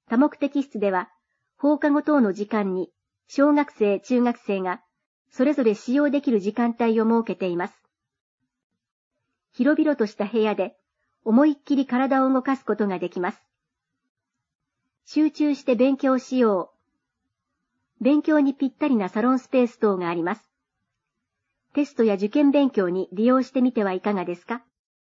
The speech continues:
ちょっとした息抜きができるように、漫画も置いてあります。次に、児童向け広場館。花の木広場館、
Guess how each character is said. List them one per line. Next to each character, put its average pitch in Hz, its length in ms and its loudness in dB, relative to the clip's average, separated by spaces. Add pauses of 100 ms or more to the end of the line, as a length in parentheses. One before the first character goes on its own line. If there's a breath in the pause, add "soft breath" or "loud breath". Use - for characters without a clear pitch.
(380)
ち - 60 -2
ょ 233 40 4
っ 233 40 2
と 294 180 -2
し - 80 -12
た 269 80 -2
息 262 220 0
抜 277 100 4
き 277 140 -2
が 262 100 2
で 247 140 -2
き 269 120 -4
る 233 120 2
よ 202 140 4
う 180 40 0
に、 180 220 -6 (320)
漫 247 220 2
画 247 100 2
も 233 140 4
置 226 100 4
い 220 60 -2
て 220 140 0
あ 202 60 0
り 185 80 -4
ま 185 140 -4
す。 - 140 -20 (1500)
次 233 180 2
に、 202 200 -4 (540)
児 226 140 0
童 302 220 4
向 277 120 2
け 269 120 -2
広 240 260 0
場 233 100 -2
館。 175 340 -8 (1200)
花 269 240 0
の 294 100 2
木 285 140 -6
広 254 240 0
場 254 120 -2
館、 185 340 -6